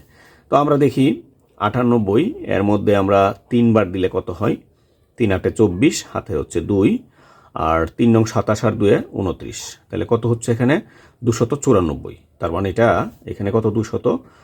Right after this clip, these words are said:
আহ, সাতান্ন। এটা কিন্তু হচ্ছে না, আমরা কি করতে হবে? একটু কম নিতে হবে। আমরা এখানে কতবার দিয়েছিলাম? তিনবার। আমরা এখন দুইবার দিই। দুইবার যদি দেই, আট দুগুণে ষোলো,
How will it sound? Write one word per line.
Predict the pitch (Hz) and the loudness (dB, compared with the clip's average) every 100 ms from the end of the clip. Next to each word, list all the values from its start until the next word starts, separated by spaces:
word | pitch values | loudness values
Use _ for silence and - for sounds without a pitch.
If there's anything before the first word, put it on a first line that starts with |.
| _ - | _ -6
আহ, | 87 87 80 | 0 0 0
সাতান্ন। | - 123 127 78 64 - | -4 -4 -2 -4 -6 -4
এটা | 110 | -2
কিন্তু | 135 123 | -2 0
হচ্ছে | 104 - 92 | 0 0 -4
না, | 71 - _ - | -6 -12 _ -6
আমরা | 107 113 | 0 0
কি | 113 123 | 0 -2
করতে | 139 123 139 | -2 -2 -2
হবে? | 202 | -2
একটু | 262 117 | -6 -6
কম | - 117 113 | 2 4 4
নিতে | 95 - | 0 -2
হবে। | 76 71 - - _ _ - - - | -6 -8 -10 -18 _ _ -20 -20 -8
আমরা | 92 92 | -4 0
এখানে | 98 107 110 110 | 2 2 2 4
কতবার | 120 120 113 | 4 6 4
দিয়েছিলাম? | 107 110 - 120 170 269 _ _ _ _ - | 2 0 0 0 0 -4 _ _ _ _ -8
তিনবার। | - 107 73 - - | -2 -2 -2 -6 -4
আমরা | 95 98 | 0 0
এখন | 110 104 | 0 4
দুইবার | 123 139 98 64 | 4 6 2 -2
দিই। | 58 - _ _ _ _ _ _ - | -14 -16 _ _ _ _ _ _ -2
দুইবার | 110 127 117 | 2 4 4
যদি | 117 117 | 2 2
দেই, | 117 95 135 - | 2 0 -2 -6
আট | 101 | -4
দুগুণে | 92 110 113 | 0 2 2
ষোলো, | 110 120 101 98 | 2 2 4 4